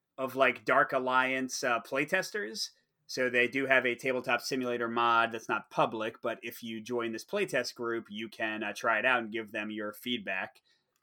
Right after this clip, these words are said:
So yeah, uh, Dark Alliance, come in at some point. I have no idea, but they're definitely working on it right now, and they were, uh,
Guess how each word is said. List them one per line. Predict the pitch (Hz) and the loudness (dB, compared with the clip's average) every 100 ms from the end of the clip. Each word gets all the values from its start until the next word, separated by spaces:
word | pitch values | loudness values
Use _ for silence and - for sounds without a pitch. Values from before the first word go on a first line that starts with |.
| _ | _
So | - - 123 120 117 | -6 2 4 4 4
yeah, | 208 - - _ - | 0 -2 -8 _ -8
uh, | 113 | -4
Dark | 110 120 - | 0 0 2
Alliance, | 139 180 165 104 - | 2 2 2 -4 -8
come | - 123 127 | -4 -4 -2
in | 131 131 | -4 -2
at | 131 | -2
some | - 156 151 | 2 0 2
point. | 131 135 | -4 -4
I | 117 | -2
have | 123 123 | -2 0
no | 131 | 0
idea, | 135 156 120 | 2 0 0
but | 117 117 117 _ 117 | 0 -2 -4 _ -12
they're | 117 113 | -8 -6
definitely | 120 127 | -4 -2
working | 139 143 | -2 0
on | 127 | 0
it | 120 | 2
right | 117 113 | 0 0
now, | 113 117 | 0 0
and | 113 | -2
they | 110 | -4
were, | 110 107 | -2 -2
uh, | 107 | -2